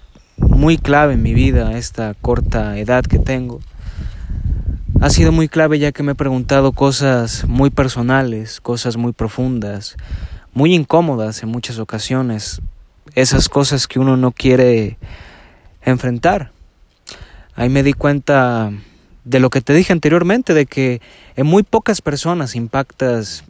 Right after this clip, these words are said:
realmente. En muy pocas personas, que muy pocas personas están,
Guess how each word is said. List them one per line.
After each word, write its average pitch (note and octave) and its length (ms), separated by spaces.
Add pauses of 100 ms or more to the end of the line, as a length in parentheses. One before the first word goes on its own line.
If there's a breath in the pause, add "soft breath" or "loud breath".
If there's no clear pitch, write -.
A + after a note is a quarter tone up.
(260)
realmente. B2+ 800 (1200 loud breath)
En A#2 120
muy C#3 160
pocas D3+ 400
personas, C3+ 920 (1080)
que A#2+ 80
muy C3+ 160
pocas D3 300
personas C#3 640 (3000 loud breath)
están, C3 680